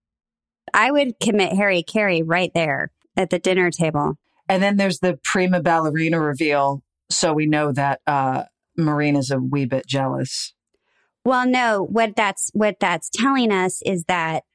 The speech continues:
Speaker 1: they have an open relationship, but it only can exist outside of the home.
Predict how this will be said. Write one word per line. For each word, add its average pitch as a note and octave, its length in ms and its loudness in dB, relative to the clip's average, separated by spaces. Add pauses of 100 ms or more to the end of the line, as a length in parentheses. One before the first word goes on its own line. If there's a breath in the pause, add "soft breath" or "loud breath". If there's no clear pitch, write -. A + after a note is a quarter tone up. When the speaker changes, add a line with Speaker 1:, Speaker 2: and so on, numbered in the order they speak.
(720)
Speaker 1:
they F#3 240 0
have F3+ 200 -2
an E3+ 140 0
open F#3+ 260 0
relationship, E3+ 800 -2
but E3+ 100 -2
it - 160 -6
only G3+ 400 2
can F3 160 -2
exist E3 440 -2
outside D#3 500 -4
of C#3 160 -6
the C#3 80 -2
home. D3 420 -4